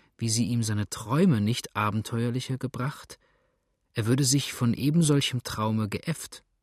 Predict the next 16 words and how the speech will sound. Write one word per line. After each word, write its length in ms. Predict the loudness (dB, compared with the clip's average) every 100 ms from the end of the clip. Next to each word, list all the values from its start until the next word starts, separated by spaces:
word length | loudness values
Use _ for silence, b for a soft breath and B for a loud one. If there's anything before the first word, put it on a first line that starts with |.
| _ -12
und 180 | -8 -2
alles 320 | 0 0 0
das, 300 | 0 0 0
was 160 | -2 -2
ihn 180 | -2
umgab, 460 | -2 -2 -2 -2 -2
für 160 | 0 2
neues, 600 | 4 4 2 -2 -2 0
noch 220 | 0 -2
tolleres 560 | -4 0 2 2 0
Blendwerk 720 | 0 2 2 2 -2 -2 -4
als 160 | -6 -6
das 220 | -4 -4
frühere 600 | -4 2 4 4 2 -2
gehalten 460 | -4 -4 -6 -8 -10
haben. 360 | -10 -12 -14